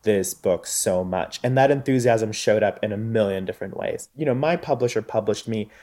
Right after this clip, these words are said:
incredibly well, but not every writer, and certainly many writers of color,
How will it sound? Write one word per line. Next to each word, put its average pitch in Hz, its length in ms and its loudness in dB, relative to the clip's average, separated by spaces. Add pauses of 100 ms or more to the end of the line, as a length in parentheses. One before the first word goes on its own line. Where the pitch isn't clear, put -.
(140)
incredibly 110 480 0
well, 110 180 4
but - 160 0
not 131 440 2
every 123 280 4
writer, 110 300 4
and 120 180 0
certainly 156 440 4
many 127 260 2
writers 107 380 0
of 101 100 -10
color, 104 420 0